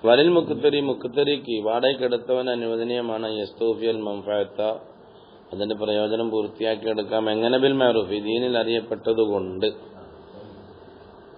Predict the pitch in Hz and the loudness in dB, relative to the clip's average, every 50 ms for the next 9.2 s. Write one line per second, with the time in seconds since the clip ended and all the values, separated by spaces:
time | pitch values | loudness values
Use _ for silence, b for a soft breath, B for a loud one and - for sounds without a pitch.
0 | - - 120 123 120 139 147 143 127 113 95 - - - - - - 113 123 135 | -10 -6 -4 -2 2 4 6 6 6 4 2 0 -4 -10 -14 -8 -4 -2 -2 0
1 | 139 127 120 127 127 127 127 127 127 123 123 123 123 120 117 117 117 117 117 120 | -2 -2 -2 -2 -2 0 0 2 2 2 0 0 0 0 -2 -2 -2 -2 -2 -4
2 | 110 - - 120 117 113 113 107 107 107 104 - 110 107 107 107 107 104 101 104 | -4 -6 -8 -6 -4 -4 -2 -2 -4 -6 -6 -6 -6 -8 -6 -6 -8 -8 -6 -6
3 | 104 101 98 95 92 95 - - - 95 101 98 98 101 101 104 101 101 98 95 | -4 -4 -4 -6 -8 -12 -16 -20 -14 -10 -8 -8 -6 -6 -6 -6 -6 -6 -6 -6
4 | 92 90 82 - - 98 104 - - - - - - - B B B B B B | -8 -10 -12 -10 -8 -6 -6 -6 -6 -10 -20 -20 -20 -20 B B B B B B
5 | B B B B - 87 95 104 117 120 123 127 127 123 110 98 - - 120 120 | B B B B -14 -6 -2 0 2 2 2 2 2 2 0 -2 -4 -2 0 2
6 | 120 120 123 127 120 117 113 113 113 117 127 131 123 117 113 123 123 131 - 135 | 2 2 2 0 -2 -2 -4 -2 0 0 2 2 2 0 -2 -2 -2 -2 -2 -2
7 | 131 135 135 135 131 120 131 127 127 123 123 127 123 123 127 123 117 135 127 123 | -2 -2 -2 -2 -2 -2 -2 0 0 0 0 0 0 0 -2 -4 -4 -4 -2 -2
8 | 123 127 127 131 131 135 135 139 135 131 131 123 120 135 135 139 151 135 120 107 | -2 -2 -2 -2 -2 0 2 2 2 2 2 -2 -4 -4 -2 0 2 2 2 0
9 | 110 98 90 - | -4 -6 -6 -8